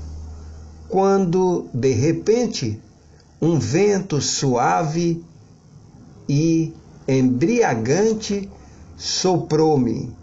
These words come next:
a face, fazendo-me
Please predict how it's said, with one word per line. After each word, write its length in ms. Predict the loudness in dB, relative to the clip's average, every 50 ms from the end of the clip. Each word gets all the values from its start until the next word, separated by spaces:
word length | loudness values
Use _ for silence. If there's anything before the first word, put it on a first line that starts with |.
| -20 -20 -20 -20 -12 -4
a 160 | -2 0 0 0
face, 840 | -2 -4 -4 -2 0 0 0 0 -2 -4 -4 -4 -4 -4 -6 -6 -12 -20 -20 -20 -20 -20 -20 -20 -20 -20
fazendo-me 1300 | -12 -6 -2 0 2 2 2 2 2 2 2 2 2 2 2 2 2 2 2 2 2 2 2 0 -2 -6